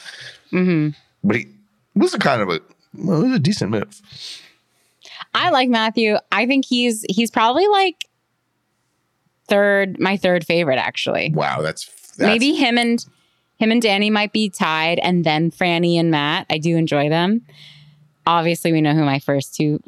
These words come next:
Speaker 1: faves are.
Speaker 2: Mm-hmm.
Speaker 1: But, no, I like him. I, I like his vibes. There's something about him. I remember when that, it was in the first episode, some lady was talking to him and just started telling him secrets. I was like, "Oh, that would be me."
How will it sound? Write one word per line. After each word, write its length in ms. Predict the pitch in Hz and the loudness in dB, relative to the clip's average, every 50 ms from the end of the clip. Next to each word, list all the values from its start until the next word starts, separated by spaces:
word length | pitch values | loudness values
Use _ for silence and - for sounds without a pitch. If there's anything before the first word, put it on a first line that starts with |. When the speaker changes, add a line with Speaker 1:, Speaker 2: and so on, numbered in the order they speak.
| - | -6
Speaker 1:
faves 280 | - 147 143 143 151 - | -4 -2 -2 -2 -2 -2
are. 260 | 156 151 151 160 175 - _ _ _ _ - - - - | -2 0 0 -2 -4 -6 _ _ _ _ -20 -20 -10 -6
Speaker 2:
Mm-hmm. 140 | 135 117 147 | -4 -2 0
Speaker 1:
But, 500 | 196 190 185 180 170 - - - - - - _ _ _ _ _ _ _ _ _ _ _ _ _ _ _ _ _ _ _ _ _ _ | 2 2 2 2 0 -2 -6 -12 -14 -14 -18 _ _ _ _ _ _ _ _ _ _ _ _ _ _ _ _ _ _ _ _ _ _
no, 180 | 208 220 240 233 | 0 2 2 2
I 140 | 214 208 233 | 2 2 2
like 300 | 233 220 226 233 233 - | 2 0 0 -2 -4 -4
him. 400 | - 240 202 156 135 139 156 151 _ _ _ _ - | -4 -2 0 0 0 -2 -4 -6 _ _ _ _ -4
I, 160 | 185 190 185 - | -4 -4 -2 -2
I 100 | - 190 | -2 0
like 200 | 196 202 202 220 | 0 0 0 0
his 160 | - 277 240 196 | 0 0 0 0
vibes. 520 | 165 165 190 202 170 95 - - - - | 0 0 0 0 -2 -4 -6 -8 -8 -4
There's 180 | - 180 180 180 | -2 -2 -2 -2
something 280 | - 190 190 196 214 208 | -2 0 0 0 0 2
about 260 | 180 160 156 170 226 | 2 2 0 0 0
him. 160 | 185 151 139 | 0 0 0
I 160 | - - - - - | -2 -2 -2 -2 0
remember 340 | 220 226 226 226 233 285 330 | 0 2 2 2 2 0 0
when 180 | 392 427 415 | 0 2 2
that, 220 | 392 381 349 302 - - - - - - - - _ - | 2 2 0 0 -4 -8 -14 -20 -20 -20 -20 -16 _ -2
it 40 | - | -2
was 140 | 214 214 | 0 2
in 60 | 247 285 | 2 2
the 60 | 349 | 2
first 300 | 349 339 294 302 294 - | 2 0 0 0 2 0
episode, 460 | 190 180 202 - 247 240 254 247 - | 0 0 0 0 0 0 0 0 0
some 200 | 240 214 214 214 | 0 0 0 0
lady 300 | 196 190 180 185 208 214 | 0 0 2 2 2 2
was 160 | 208 202 - | 2 0 0
talking 380 | - 202 170 170 175 - 196 196 | 0 0 0 0 0 -2 -2 0
to 80 | - 220 | 0 0
him 100 | 220 220 | 0 0
and 80 | 202 | 0
just 140 | 170 175 175 | 0 -2 -2
started 220 | - 190 185 185 175 | -2 -2 -2 -2 0
telling 300 | - 165 147 151 165 190 | -2 0 0 2 2 2
him 120 | 190 180 | 0 0
secrets. 720 | 170 - - 151 147 - 202 220 240 262 254 - - - - - | 0 -2 -2 -2 0 0 0 0 0 0 -2 -4 -10 -12 -6 -4
I 120 | 170 180 | -2 -2
was 100 | 190 196 | 0 0
like, 160 | 190 185 180 - | 0 -2 0 0
"Oh, 140 | - 175 170 | 0 0 2
that 160 | 165 165 165 | 2 0 0
would 100 | 175 175 | 0 0
be 80 | 180 175 | 0 0
me." 320 | 160 135 127 - - 165 | 0 -2 -2 -4 -6 -10